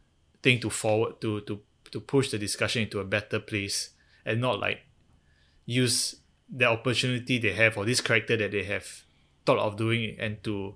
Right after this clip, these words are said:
and to put in a negative light. I mean, there's so, they can do so much better in terms of making the, the, the discourse so much better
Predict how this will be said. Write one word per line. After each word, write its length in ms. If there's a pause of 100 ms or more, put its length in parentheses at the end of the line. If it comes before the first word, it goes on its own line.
(1300)
and 140
to 60
put 180
in 60
a 40
negative 480
light. 240 (960)
I 60
mean, 120
there's 140
so, 200
they 120
can 140
do 100
so 140
much 180
better 220
in 100
terms 220
of 320 (540)
making 380
the, 260 (1300)
the, 440 (1000)
the 120
discourse 560
so 100
much 240
better 460